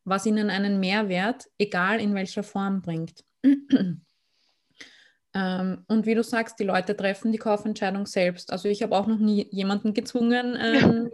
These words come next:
Speaker 1: die Kreditkarte rauszuholen, ja. Also,
Speaker 2: Ja.
Speaker 1: ähm, ich kann nur ein Angebot machen und ob die Person es dann annimmt, das überlasse ich ihr. Und, mm, ich finde, da muss man auch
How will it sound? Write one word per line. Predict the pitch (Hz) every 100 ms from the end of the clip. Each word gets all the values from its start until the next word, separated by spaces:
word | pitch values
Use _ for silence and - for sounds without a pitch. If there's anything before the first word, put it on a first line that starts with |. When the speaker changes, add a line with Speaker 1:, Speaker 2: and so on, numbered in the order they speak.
| -
Speaker 1:
die | 277
Kreditkarte | 277 285 294 - 214 220
rauszuholen, | 190 180 - 208 202 185
ja. | 190 226
Also, | 254 208 208 208 208
Speaker 2:
Ja. | 214 214 - _ _ _ _ _ -
Speaker 1:
ähm, | 220 214 208 202
ich | 208
kann | 226 220
nur | 220
ein | 208
Angebot | 190 208 254 254 254 -
machen | 240 254 269 247
und | 233
ob | - 202
die | 233
Person | 226 - 208 214
es | 214
dann | 196
annimmt, | 185 196 220 240 240 240
das | 208 220 -
überlasse | - 208 196 180 175
ich | 196 -
ihr. | 165 165 170 _ _ - _ _ _ _
Und, | 202 202 202 202 202 190 - _ _ _ -
mm, | 196 185 185 185 185 180 180 _ _ _ _ _ -
ich | 214
finde, | 233 220
da | 226
muss | 226 220
man | 220
auch | 196 214 214